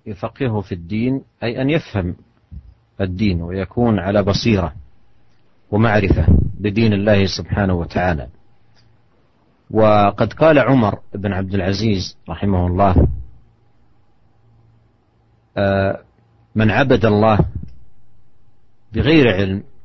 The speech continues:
كان ما يفسد أكثر مما يصلح". لا بد من الفقه، لا بد من الفهم للدين، لا بد من عبادة الله سبحانه وتعالى على بصيرة، لأنه كما يشترط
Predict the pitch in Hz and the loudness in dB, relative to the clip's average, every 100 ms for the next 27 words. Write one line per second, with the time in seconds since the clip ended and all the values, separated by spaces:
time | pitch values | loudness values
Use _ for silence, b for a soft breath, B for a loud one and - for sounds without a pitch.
0 | - - 165 170 147 147 160 - - 135 | -18 -2 0 2 2 0 -2 -4 -4 -2
1 | 175 - 123 104 92 85 80 - - - | -4 -2 -2 0 -2 -2 -4 -8 -14 -16
2 | - - _ _ _ _ _ _ _ _ | -18 -18 _ _ _ _ _ _ _ _
3 | 113 165 170 117 107 98 - - - - | 0 4 2 4 2 2 -2 -10 -8 -10
4 | - - - - _ 92 107 123 139 120 | -8 -10 -12 -20 _ -4 -2 0 0 0
5 | 110 110 117 - 85 - 107 90 - - | 2 0 -2 -6 -4 0 0 0 -4 -14
6 | - - - - - - - - 95 87 | -20 -20 -20 -20 -20 -20 -18 -8 -6 0
7 | 110 95 123 139 123 117 113 98 101 127 | 2 2 2 2 2 2 2 0 0 0
8 | 113 98 - 113 107 95 - - 117 110 | 0 -2 -2 0 0 0 -6 -6 -2 0
9 | 98 87 - 95 120 117 123 - - - | 0 -4 -2 0 2 2 0 -8 -20 -20
10 | b b b b - - 120 120 104 - | b b b b -20 -2 2 4 4 2
11 | 107 76 - - - - - - - - | 0 0 -6 -12 -14 -20 -20 -20 -20 -20
12 | - 104 117 139 127 117 151 151 123 - | -10 0 2 4 4 2 0 2 0 0
13 | 135 117 98 | 0 0 0